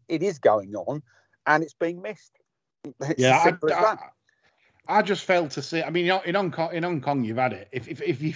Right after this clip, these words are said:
Speaker 2: if you found guilty in Hong Kong of doing any of this, you, you, you, you, that you've finished, and, and you, you, you're in, you're in prison.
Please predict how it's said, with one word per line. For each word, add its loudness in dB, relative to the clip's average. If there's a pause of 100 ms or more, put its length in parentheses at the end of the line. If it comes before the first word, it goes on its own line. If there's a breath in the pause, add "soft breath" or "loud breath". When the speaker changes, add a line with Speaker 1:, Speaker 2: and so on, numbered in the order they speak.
(120)
Speaker 2:
if -6
you -2
found 4
guilty 2
in 2
Hong 2
Kong -2 (360 soft breath)
of -4
doing 4
any 4
of -2
this, -6
you, 0
you, 0
you, 0 (160)
you, 2 (540)
that 0
you've 2
finished, -2 (360 soft breath)
and, 4
and 2
you, 2
you, 0 (180)
you're 4
in, -2
you're 4
in 4
prison. -2